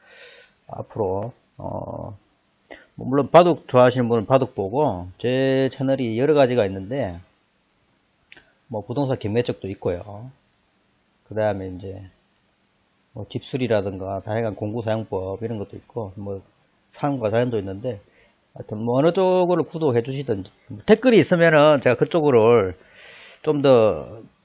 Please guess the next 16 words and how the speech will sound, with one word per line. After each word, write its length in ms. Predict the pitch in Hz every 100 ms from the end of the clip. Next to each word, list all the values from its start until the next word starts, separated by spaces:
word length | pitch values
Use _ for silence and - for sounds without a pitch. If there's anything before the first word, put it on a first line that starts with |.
| - -
어, 180 | 123 113
영상을 260 | 120 143 135
만들 220 | 110 120
건데 240 | 113 117
댓글이 760 | - 170 175 147 127 104 87 - _
거의 320 | - 113 135
없-, 180 | 104 98
없어가지고 840 | 117 - 151 131 107 127 127 90 95
어느 160 | 139
쪽을 300 | 147 170 147
좋아하시는지 800 | - 117 113 113 98 95 117 90 _ _ _ _ - _ _ -
반응을 320 | 117 151 139
알 140 | 98
수가 200 | 98 147
없습니다. 720 | 104 - 147 101 85 85 110 131 _ _ _ _ - -
댓글을 640 | 135 160 117 98 107